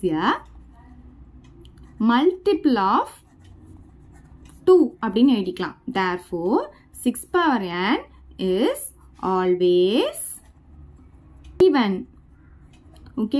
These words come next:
multiple of two-ஆ இருக்கும்போது அது ஒரு ஈவன் நம்பரா இருக்கும். அதனால சிக்ஸ் பவர் n வந்து always ஈவனா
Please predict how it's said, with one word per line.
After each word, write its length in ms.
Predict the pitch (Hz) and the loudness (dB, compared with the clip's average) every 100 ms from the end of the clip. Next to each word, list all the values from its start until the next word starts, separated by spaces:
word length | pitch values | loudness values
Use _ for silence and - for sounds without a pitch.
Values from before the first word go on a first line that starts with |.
| 247 | 4
multiple 440 | 220 247 415 427 440 | 4 0 0 2 2
of 80 | 427 427 | 2 0
two-ஆ 260 | 339 349 339 302 | 2 4 4 2
இருக்கும்போது 640 | 247 247 285 247 196 - 175 170 240 - 311 | 2 2 6 6 4 -2 -4 0 0 2 2
அது 100 | 440 | 2
ஒரு 100 | 440 381 | 4 4
ஈவன் 200 | 392 370 | 4 4
நம்பரா 280 | 330 277 262 240 | 4 4 2 0
இருக்கும். 280 | 196 - - 240 | -2 -6 -6 -2
அதனால 340 | 233 233 254 359 | 0 2 2 2
சிக்ஸ் 240 | 277 - | -2 0
பவர் 220 | 349 339 302 277 | 0 0 0 2
n 60 | 302 | 4
வந்து 200 | 262 359 640 - 202 | 4 2 -2 -6 -4
always 400 | 202 233 480 - - 240 | -2 0 -2 -4 -4 2
ஈவனா 380 | 254 254 190 | 4 4 0